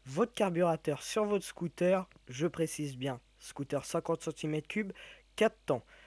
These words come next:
Je précise aussi que j'ai été accompagné de mon ami, euh, Louis Mathis, donc il se reconnaîtra, hein. Et donc tout simplement pour commencer,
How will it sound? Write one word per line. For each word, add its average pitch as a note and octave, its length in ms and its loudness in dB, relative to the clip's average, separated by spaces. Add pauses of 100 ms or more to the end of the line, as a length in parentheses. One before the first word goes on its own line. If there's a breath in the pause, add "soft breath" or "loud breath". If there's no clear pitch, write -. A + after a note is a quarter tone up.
Je - 100 -16
précise D#3+ 400 -2
aussi F3+ 320 -2
que E3+ 100 -4
j'ai D#3 140 0
été E3+ 460 -2
accompagné F3 760 2
de D3+ 120 0
mon F3 240 2
ami, E3+ 500 0
euh, C3+ 140 0
Louis D3+ 180 -2
Mathis, F3 460 -2
donc C#3+ 220 -6
il D3 60 -4
se - 80 -14
reconnaîtra, D#3 580 -4
hein. F3 100 -6 (520 loud breath)
Et F#3 100 4
donc F#3 400 -2 (160)
tout F#3 80 -6
simplement F3 520 2
pour - 180 -6
commencer, F#3 600 0